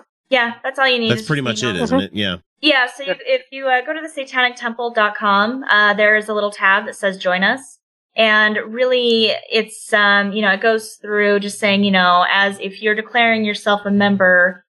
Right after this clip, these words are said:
Speaker 1: you know, obviously, you know, you agree with the tenets, and there, there's a few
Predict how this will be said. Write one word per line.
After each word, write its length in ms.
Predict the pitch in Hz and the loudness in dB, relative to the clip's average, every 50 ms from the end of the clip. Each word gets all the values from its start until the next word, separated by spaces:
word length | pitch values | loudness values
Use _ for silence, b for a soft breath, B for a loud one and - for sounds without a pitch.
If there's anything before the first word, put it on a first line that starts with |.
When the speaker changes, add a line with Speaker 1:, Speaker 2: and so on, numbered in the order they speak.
| _ _ - | _ _ -6
Speaker 1:
you 100 | - 214 196 | -2 0 2
know, 120 | 190 190 | 4 4
obviously, 1000 | 180 - 202 208 196 202 202 196 - - 202 202 196 196 190 190 190 185 185 - | 4 4 2 2 0 -2 -6 -6 -8 -8 -6 -4 -2 0 0 0 0 0 -2 -2
you 120 | - 202 | -4 -4
know, 60 | 180 175 | -4 -2
you 180 | 180 185 185 185 | 0 2 0 0
agree 240 | 180 185 190 190 | 0 0 0 2
with 120 | 190 190 185 | 2 0 0
the 80 | 190 | -2
tenets, 760 | 185 - - 208 190 190 185 180 180 180 180 180 - - - - - | -6 -2 0 0 2 2 4 4 2 2 0 -2 -10 -18 -16 -10 -4
and 680 | 175 180 180 175 175 175 170 170 170 175 170 175 175 185 190 - | -2 0 2 4 4 4 4 4 2 2 0 -4 -12 -14 -4 0
there, 260 | 185 180 175 170 160 | 2 4 4 2 2
there's 240 | 185 185 185 180 185 | 0 -4 -6 -6 -8
a 60 | 185 | -14
few 240 | 185 - 190 175 | -14 -10 -10 -10